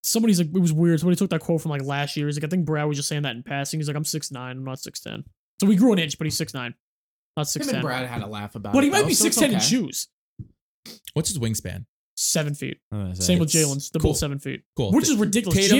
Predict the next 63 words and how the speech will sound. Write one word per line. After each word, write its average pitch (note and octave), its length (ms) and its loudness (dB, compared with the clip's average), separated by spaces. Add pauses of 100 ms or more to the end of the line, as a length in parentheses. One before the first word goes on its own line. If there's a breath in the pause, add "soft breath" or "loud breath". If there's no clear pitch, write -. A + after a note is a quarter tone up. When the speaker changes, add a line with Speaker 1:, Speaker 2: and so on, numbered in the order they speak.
Speaker 1:
Jalen's C4 120 2
six - 260 2
six, - 360 0
and - 140 -20
Speaker 3:
Tatum F#3 200 4
Speaker 1:
his F#3 120 6
Speaker 3:
could F3+ 140 4
definitely D3 280 4
Speaker 1:
wingspan G#3 40 4
Speaker 3:
still E3+ 140 4
Speaker 1:
is - 80 2
Speaker 3:
play - 120 4
Speaker 1:
seven - 100 2
Speaker 3:
small A#2 140 2
Speaker 1:
feet. A#2+ 60 2
Speaker 3:
ball A2+ 120 0
five G2+ 240 -4
at - 80 -8
times - 360 -12 (160)
if C3+ 100 0
he A#3 60 6
Speaker 1:
Yeah. G#2+ 60 4
Speaker 3:
needed F#2+ 180 -6
to. - 80 -6
Speaker 1:
No, G3 100 4
they A#3+ 100 6
do. F#3+ 100 2
They G3 120 4
put C4+ 160 4
him B3+ 60 0
there. A2 200 -8 (160)
Speaker 3:
Yeah. G2 140 -6 (160)
Okay. G#2 280 -2
So D#3 120 0
you D#3 100 0
get D3+ 140 -2
Tatum E3 220 -2
can F#3+ 100 -6
play F3+ 100 -2
two E3 220 -2
through E3 140 -4
five. G2 340 -6 (1300)
He'd C#3+ 100 -2
be C3+ 60 0
a - 40 -4
fucking A2+ 300 -4
massive G#2+ 380 -4
too, F#2+ 300 -6
but G#2 180 -6
Speaker 1:
Yeah. D#3 220 -6
Speaker 3:
you B2+ 80 -4
could A2+ 120 -10
do A2 160 -6
it. G2 180 -12 (380)
And B2+ 100 2
Speaker 1:
Jalen - 40 6
Speaker 3:
then G3 200 6
Speaker 1:
plays F#3 180 4
a E3 40 -2
good D#3+ 240 0
two F3+ 160 2
through D#3+ 140 -2
four, D#3+ 540 -2